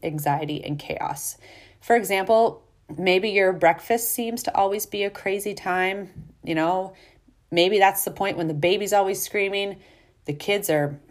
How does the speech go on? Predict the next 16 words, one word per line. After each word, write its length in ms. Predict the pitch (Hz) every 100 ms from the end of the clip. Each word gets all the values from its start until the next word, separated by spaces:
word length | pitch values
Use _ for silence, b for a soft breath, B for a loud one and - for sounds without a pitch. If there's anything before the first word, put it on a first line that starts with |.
| -
hungry 800 | 185 208 226 233 185 175 220 214
and 120 | 180
you 60 | 175
don't 120 | 185
have 120 | 185
anything 400 | 180 180 175 160
ready. 380 | 160 196 202 202
Everything 500 | 180 208 220 214 208
just 280 | - 180 -
gets 340 | 165 - - - _ -
off 200 | 156 156
to 100 | -
a 60 | 160
bad 260 | 147 147
start. 480 | 147 - 143 - - - b b b b b
So 640 | - 214 202 202 196 -